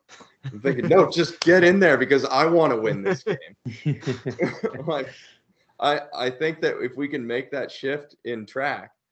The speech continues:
Speaker 1: to the fans, uh, taking ownership of a win on the track because an athlete, like, gave that to them, that's a, that's a big change. And, and maybe we're getting
Speaker 2: Yeah.
Speaker 1: closer, but that would be a big success for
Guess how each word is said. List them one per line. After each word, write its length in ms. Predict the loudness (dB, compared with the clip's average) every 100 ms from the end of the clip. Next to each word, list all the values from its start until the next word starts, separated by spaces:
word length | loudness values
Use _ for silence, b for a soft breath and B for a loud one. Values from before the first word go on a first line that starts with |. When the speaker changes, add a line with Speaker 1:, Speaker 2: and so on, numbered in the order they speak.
| _ _ _ _
Speaker 1:
to 320 | -6 -2 -2
the 140 | -4 -8
fans, 680 | -8 -6 -6 -6 -8 -14 _ _ _ _ _ _ -12
uh, 380 | -8 -6 -6 -10 -16 _ _ _ _ -12
taking 360 | -8 -6 -6 -8
ownership 600 | -6 -6 -8 -8 -8 -8
of 140 | -10
a 60 | -8
win 440 | -6 -6 -6 -10
on 180 | -12 -12
the 80 | -12
track 540 | -10 -8 -8 -10 -16
because 300 | -20 -12 -12
an 100 | -12
athlete, 680 | -14 -14 -12 -10 -10 -10 -14 _ _ _ -12
like, 340 | -10 -10 -8
gave 300 | -4 -4 -6
that 240 | -12 -14
to 100 | -16
them, 320 | -16 -16 -18 -20 _ _ _ _ _ _ -8
that's 300 | -6 -6 -8
a, 100 | -10
that's 340 | -8 -8 -8
a 60 | -6
big 280 | -6 -8 -8
change. 480 | -8 -8 -10 -12
And, 240 | -14 -14 -16 _
and 300 | -12 -12 -14 -18
maybe 300 | -8 -6 -4
we're 140 | -2 -2
getting 260 | -2 -4
Speaker 2:
Yeah. 60 | -8
Speaker 1:
closer, 480 | -8 -8 -8 -10 -10 -10
but 160 | -10
that 160 | -6 -6
would 160 | -6
be 120 | -8 -10
a 40 |
big 200 | -8 -12
success 560 | -14 -18 -12 -10 -12 -18
for 140 | -20